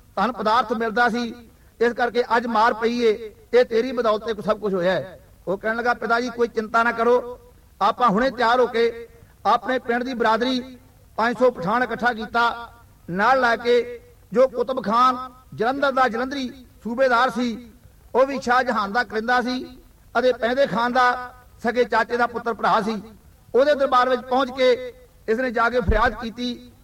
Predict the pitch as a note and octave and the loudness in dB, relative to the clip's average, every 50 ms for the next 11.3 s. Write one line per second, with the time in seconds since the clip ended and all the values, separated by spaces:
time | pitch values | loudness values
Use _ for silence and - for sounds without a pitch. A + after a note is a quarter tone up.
0 | _ _ _ - A3+ A3+ G3 A#3+ C#4+ D4+ C4+ C#4+ B3 B3 B3 C#4 C4+ - A#3 C4+ | _ _ _ -2 -2 -2 0 0 2 2 2 2 2 -2 -4 -4 -4 0 0 0
1 | C#4 B3 A#3 B3 C4+ C4 C4 C4 - B3+ B3 - C4 B3+ B3+ A#3+ B3+ B3+ B3 A3+ | 0 0 -2 -4 0 0 0 2 2 2 2 4 4 4 4 4 2 -2 -8 -14
2 | - - - - - _ - G3 A3 B3 C#4 C#4+ A#3 A#3+ B3+ C4+ C4+ B3+ D4+ D#4 | -18 -20 -20 -20 -20 _ 0 2 4 4 4 2 2 4 4 4 2 0 -6 -6
3 | B3+ D4+ C#4+ B3 D4 C#4+ C#4+ C#4+ C#4 B3+ C4+ C#4 C4 - - - - - - A#3+ | -6 -8 -10 -8 -6 -2 2 2 2 2 0 -4 -10 -16 -20 -20 -20 -4 0 0
4 | B3 B3+ B3 B3+ B3+ A#3 B3 B3+ B3+ G#3 A#3+ A#3+ A#3+ C4 C4 C4 C4+ B3+ - B3+ | 2 2 0 -2 -2 0 0 0 0 0 0 0 0 0 -2 -4 -6 -6 -2 -2
5 | G3 A3+ C4 C4+ - B3 A#3 A#3+ B3 B3+ B3 B3 A#3 B3 B3 A#3+ - - - - | -2 -2 -4 -4 -4 -2 0 2 4 4 4 2 0 -2 -6 -12 -20 -20 -20 -16
6 | - - A3 A#3+ B3+ C4 - G#3 A#3 A#3 A#3 B3 B3+ B3+ B3 C4 C4 B3 A#3 A#3 | -8 -4 -2 -2 0 -2 -2 -2 0 2 2 2 2 2 0 -2 -2 -2 -2 -2
7 | A#3 A#3+ C4 C4 C4 C4 C4 B3+ C4 - - - - - - _ _ - A3 A#3+ | -2 0 2 2 2 0 -2 -4 -8 -12 -18 -20 -20 -20 -20 _ _ -2 0 0
8 | A#3 A3 A#3 C4+ D4+ C#4 C4+ - A#3+ B3+ B3+ A#3 A#3+ A#3+ B3 B3 B3 A#3 G#3 A3+ | 2 2 0 0 0 -2 -4 -4 -2 -2 -2 -2 -2 -4 -2 -2 -2 0 2 2
9 | A#3 A3 A3+ A#3 A#3+ A3+ A3+ A#3+ A#3+ A3+ G3+ A3+ A#3 A#3+ A#3+ A3+ A#3+ - - - | 0 0 -2 -2 0 0 2 2 2 0 0 0 -2 -2 -2 -4 -8 -12 -20 -20
10 | - _ _ - - _ - D#3+ G3+ A#3 B3 C#4 C4 A#3+ A3+ G#3+ A3+ G#3+ A#3+ B3 | -20 _ _ -20 -16 _ -2 2 2 2 2 2 -2 -4 -2 0 0 2 2 0
11 | G#3+ A#3 A#3 A#3+ A#3+ | 0 0 0 0 0